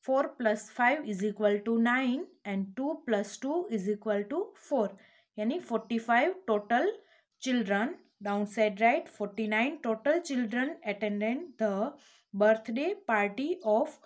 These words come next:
उर्मी, यानी उर्मी की पार्टी में टोटल चिल्ड्रन है फ़ोर्टी नाइन। ट्वेंटी फ़ोर girls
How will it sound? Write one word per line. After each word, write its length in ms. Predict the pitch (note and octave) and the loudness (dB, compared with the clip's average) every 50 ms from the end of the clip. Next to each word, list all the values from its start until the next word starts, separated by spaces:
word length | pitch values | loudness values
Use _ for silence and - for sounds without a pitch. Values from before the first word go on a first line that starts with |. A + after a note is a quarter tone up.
| - - - _ _ - | -20 -20 -20 _ _ -6
उर्मी, 360 | F#4+ C4 A#3 A3 G#3+ F#3+ F#3 F#3 F#3 - _ _ - | -2 0 0 2 2 0 -2 -6 -10 -14 _ _ -4
यानी 260 | G#3+ A3 A3+ A#3 C4+ C4+ - A#3+ B3 | -2 0 0 0 0 -2 -4 -4 -2
उर्मी 280 | A#3 A3 A#3 A#3+ B3+ A#3+ B3+ | 0 2 4 2 2 0 -2
की 80 | D4+ D#4+ D#4+ - | -4 -4 -2 0
पार्टी 380 | B3 A3 G#3+ G#3 G#3 G#3+ A3+ | 2 4 4 4 4 2 2
में 200 | A3 A3+ B3 C#4 C4 - - | 2 2 2 0 -2 -4 0
टोटल 460 | A3+ A3 A3 A3+ - - C#4 E4+ G4+ G#4 - - _ - - | 0 0 0 0 0 2 2 2 2 0 -4 -12 _ -6 -2
चिल्ड्रन 440 | B3 A#3+ A#3+ G#3 G#3+ A3+ A3+ A3 | 0 0 2 4 4 4 4 4
है 100 | A#3+ D4+ | 4 0
फ़ोर्टी 460 | E4+ - - G#3+ G#3 G#3 - B3 B3 B3 | 0 -2 -2 -4 -4 -2 -2 -2 0 2
नाइन। 240 | B3 B3+ A3 F#3+ F3+ - - _ - - _ _ _ - | 4 2 2 2 -2 -8 -14 _ -20 -20 _ _ _ -2
ट्वेंटी 320 | G#3+ G3+ G3+ G3+ F#3+ A3+ G#3 | -2 0 0 0 -2 -4 -4
फ़ोर 260 | - - G#3+ G3+ G3 F3+ G3 | -2 0 0 0 0 0 4
girls 340 | G#3 A3 A#3 C4+ F4 F#4 | 6 8 8 8 6 2